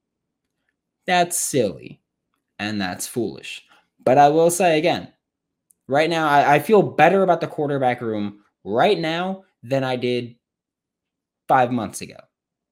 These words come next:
And that's a win. Like, I'll, I'll, I'll take that win. I feel better about it. Looking forward to seeing more development from them.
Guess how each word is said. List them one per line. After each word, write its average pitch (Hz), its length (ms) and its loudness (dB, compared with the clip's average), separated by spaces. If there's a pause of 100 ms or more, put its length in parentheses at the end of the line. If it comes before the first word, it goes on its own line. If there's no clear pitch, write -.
(200)
And 220 200 0
that's 208 200 -4
a 214 60 4
win. 202 340 0
Like, 113 120 -6
I'll, 123 160 0
I'll, 156 280 0
I'll 170 160 0
take 190 280 -6
that 98 160 -4
win. 82 140 -18
I 87 60 -16
feel 160 200 -6
better 143 280 -2
about 131 260 -4
it. 131 180 -8 (220)
Looking 147 300 -6
forward 135 260 -4
to 127 60 -8
seeing 127 220 -6
more 147 360 0
development 110 580 -4 (240)
from 104 260 -8
them. 98 260 -10